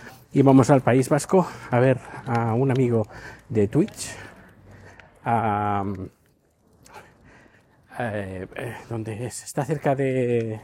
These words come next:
está entre San Sebastián y, y Bilbao.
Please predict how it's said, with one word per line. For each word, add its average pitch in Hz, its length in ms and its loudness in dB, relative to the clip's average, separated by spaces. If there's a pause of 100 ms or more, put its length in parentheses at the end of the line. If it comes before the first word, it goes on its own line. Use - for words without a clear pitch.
(640)
está 170 360 -2
entre 131 340 -4
San 131 180 -4
Sebastián 165 720 -4 (760)
y, 117 1120 -2
y 131 100 0
Bilbao. 113 560 -2